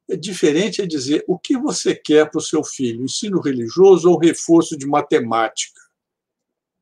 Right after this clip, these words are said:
Opa, de-, deixa eu pensar. Ou um reforço de língua portuguesa. Opa, deixa eu pensar. Ou para aprender inglês. Opa, deixa eu pensar. Foi exatamente nesse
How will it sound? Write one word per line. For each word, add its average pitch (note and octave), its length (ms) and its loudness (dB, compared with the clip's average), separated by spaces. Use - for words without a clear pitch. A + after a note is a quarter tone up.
Opa, A#2 460 -4
de-, A2+ 280 -4
deixa A2+ 240 -2
eu - 80 -2
pensar. - 380 -4
Ou F#3+ 280 4
um - 20 2
reforço F3 840 2
de C#3 160 -6
língua D#3+ 260 -2
portuguesa. A2+ 600 -10
Opa, C3+ 400 -8
deixa - 160 -10
eu C#3+ 80 -12
pensar. - 400 -12
Ou G3+ 220 6
para G3 120 4
aprender F3 360 4
inglês. C3 680 -2
Opa, - 320 -8
deixa - 160 -16
eu D#3 60 -16
pensar. - 400 -16
Foi F3 200 0
exatamente D#3+ 800 -4
nesse F3 320 -8